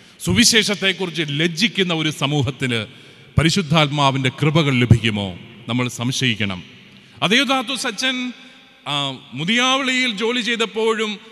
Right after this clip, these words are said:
അദ്ദേഹത്തിൻ്റെ ഒരു പ്രധാനപ്പെട്ട കരുതൽ സുവിശേഷവൽക്കരണമായിരുന്നു. അതുകൊണ്ട് തന്നെ ഉപദേശികളുടെ ഒരു കൂട്ടായ്മയുണ്ടാക്കി അവരെയെല്ലാം നിരന്തരമായിട്ട് വിശ്വാസം പഠിപ്പിച്ച് അവരെ അയക്കുകയാണ്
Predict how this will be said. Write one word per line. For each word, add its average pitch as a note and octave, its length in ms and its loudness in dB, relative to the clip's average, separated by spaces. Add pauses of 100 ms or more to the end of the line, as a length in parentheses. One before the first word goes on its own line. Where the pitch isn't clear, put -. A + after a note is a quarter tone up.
(140)
അദ്ദേഹത്തിൻ്റെ B3 500 -2
ഒരു B3+ 140 -4 (100)
പ്രധാനപ്പെട്ട A#3 1000 -2 (240)
കരുതൽ G3 600 0 (300)
സുവിശേഷവൽക്കരണമായിരുന്നു. C3+ 1120 -6
അതുകൊണ്ട് A#3+ 280 -4
തന്നെ A#3 160 -2
ഉപദേശികളുടെ A3 800 -2
ഒരു G#3+ 140 -2
കൂട്ടായ്മയുണ്ടാക്കി G3+ 1080 -2 (360)
അവരെയെല്ലാം G#3+ 580 -2
നിരന്തരമായിട്ട് G#3+ 1120 -4 (300)
വിശ്വാസം G#3+ 640 -4
പഠിപ്പിച്ച് G3+ 760 -2 (180)
അവരെ F#3 220 0
അയക്കുകയാണ് G3 920 -2